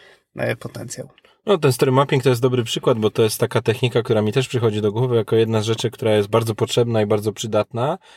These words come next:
Speaker 2: I ona już jest tak, no, nazwę to z ka-, z kanonu co najmniej średnio zaawansowanych, czyli, no, to, to już nie jest zwykłe siedzimy i gadamy, ale tu jest i temat wizualizacji, i temat zastanowienia się,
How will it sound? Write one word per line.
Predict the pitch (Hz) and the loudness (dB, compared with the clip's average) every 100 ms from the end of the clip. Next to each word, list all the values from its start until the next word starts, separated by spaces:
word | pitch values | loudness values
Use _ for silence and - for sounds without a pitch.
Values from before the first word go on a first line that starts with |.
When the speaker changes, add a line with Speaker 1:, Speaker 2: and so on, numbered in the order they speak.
| _ | _
Speaker 2:
I | 131 | 0
ona | 151 156 | 4 4
już | 151 - | 4 0
jest | 139 | -4
tak, | - 135 - - | -4 -6 -8 -12
no, | 147 143 | -4 0
nazwę | 139 131 131 | 0 0 0
to | 131 123 | 0 0
z | |
ka-, | - 131 131 | 0 0 0
z | - | -4
kanonu | - 135 131 120 | 0 2 2 0
co | 135 | 0
najmniej | 135 131 123 - - - | 0 2 0 -4 -20 -10
średnio | - 147 135 127 | 0 2 2 2
zaawansowanych, | 117 117 113 113 113 110 104 92 | 4 2 2 -2 -2 -2 -2 -2
czyli, | - 104 104 | -8 -8 -8
no, | 113 | -10
to, | 120 | -8
to | 120 | -4
już | 127 123 | -2 0
nie | 127 | 0
jest | 117 | 0
zwykłe | 113 120 123 117 113 - - | -2 -4 0 0 0 -8 -12
siedzimy | - 123 123 123 117 | -4 -2 0 2 2
i | |
gadamy, | 113 120 156 147 135 | 2 4 2 4 4
ale | 120 110 | 4 2
tu | 127 | 0
jest | 117 - | -2 -4
i | 147 | -6
temat | 135 127 117 | 0 0 0
wizualizacji, | 117 113 117 113 135 165 - 123 | -2 -4 -2 -2 0 -2 0 -2
i | |
temat | 120 120 110 | -2 -2 -2
zastanowienia | 107 - 110 113 139 135 117 | -4 -6 -6 -2 0 0 0
się, | - 113 | 0 -2